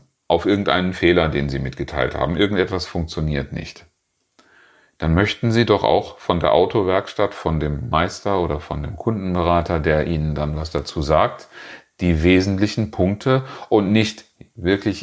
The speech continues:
jedes Detail, was passiert ist, als die Motorhaube geöffnet worden ist und, äh, welche Dinge noch so festgestellt worden sind an dem Fahrzeug, die mit dem eigentlichen Problem nichts zu tun haben.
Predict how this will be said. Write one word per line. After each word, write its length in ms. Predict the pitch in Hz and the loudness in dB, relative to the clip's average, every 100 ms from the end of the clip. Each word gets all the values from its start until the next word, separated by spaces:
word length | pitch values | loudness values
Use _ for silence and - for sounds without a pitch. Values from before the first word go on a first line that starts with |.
| - | -4
jedes 480 | 82 87 101 113 - | 0 4 4 2 2
Detail, 480 | 113 - 76 78 | -2 0 0 2
was 200 | 78 87 | 2 0
passiert 380 | - 92 - 85 | -2 -2 0 0
ist, 120 | 87 | 2
als 180 | 60 85 | -2 -2
die 100 | - | -2
Motorhaube 600 | 85 85 87 76 71 76 | 0 0 0 2 0 2
geöffnet 440 | 76 60 76 71 - | 2 2 0 -4 0
worden 300 | 71 - 65 | 0 0 -4
ist 300 | 80 - - - - - | -6 -8 -14 -18 -18 -4
und, 260 | 90 87 87 92 - 50 | 0 2 0 -6 -8 -2
äh, 240 | 85 71 73 82 | 0 0 -2 0
welche 680 | 82 87 95 85 85 65 78 | 2 2 4 4 4 0 0
Dinge 320 | 90 98 92 | 2 4 4
noch 200 | 95 - | 4 2
so 140 | 101 | -2
festgestellt 680 | 85 95 87 85 - 80 76 | -2 -2 -2 -8 0 0 2
worden 400 | 76 76 76 73 | 2 2 0 -4
sind 260 | 76 87 82 | -2 0 2
an 160 | 80 | 2
dem 140 | 78 78 | 0 0
Fahrzeug, 480 | 80 78 78 76 | 0 2 2 0
die 100 | 92 | 2
mit 140 | 85 80 | 0 2
dem 100 | 82 | 0
eigentlichen 500 | - 87 80 85 80 | 2 0 0 -4 -6
Problem 480 | - 76 76 73 78 | -4 -2 0 2 0
nichts 240 | 80 - | -2 -6
zu 140 | - | -8
tun 320 | 80 - 80 76 | -8 -4 -4 0
haben. 260 | 76 80 | 0 0